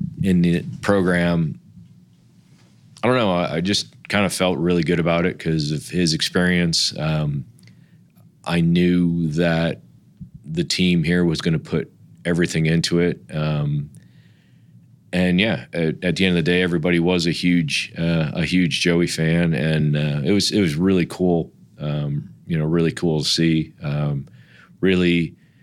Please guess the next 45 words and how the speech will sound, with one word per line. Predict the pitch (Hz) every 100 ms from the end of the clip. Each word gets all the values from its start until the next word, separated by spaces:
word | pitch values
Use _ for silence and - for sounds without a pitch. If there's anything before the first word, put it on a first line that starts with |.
| - _ _ - - _ _ _ - -
probably | 87 82
special | - 90 87 90
for | -
the | 85
organization. | 85 85 80 90 95 120
I'm | 123
not | 120 117
sure | - 107
that | 98
it's | 87
completely | - 156 - 95 120
sunk | - 113 -
in | 127
yet. | 131 139 -
Um, | 92 85 82 76 - - - -
we | 98
haven't | 104 101
had | 98 98 92
a | 87 80 - - _
massive | 85 95 98 - 85
blowout | 73 92 92 95 95 -
party | - 90 98 98
of | 95
any | 92 92
sort. | 90 92 95 98 -
You | 87
know, | 87 87
that | 87 -
we, | 85
we | 87 90
did | 82 87
our | 82
happy | 90 87 90
hour, | 87 87 90 90 90
and, | 82 76 - - - - -
um, | 85 85 85 85 -
you | 87
know, | 82
I'm | 82
sure | - 87
our | 85
Christmas | 80 90 - 85
party | - 82 85
will | 82
be | 80 82 76